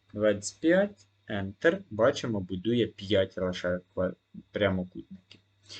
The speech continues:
В-, проект виконується. Отже, зберігаємо його собі на комп'ютер, вивантажити, показати в папці,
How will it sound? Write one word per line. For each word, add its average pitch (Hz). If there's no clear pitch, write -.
В-, 120
проект 190
виконується. 98
Отже, 98
зберігаємо 104
його 95
собі 101
на 98
комп'ютер, 180
вивантажити, 147
показати 104
в 95
папці, 175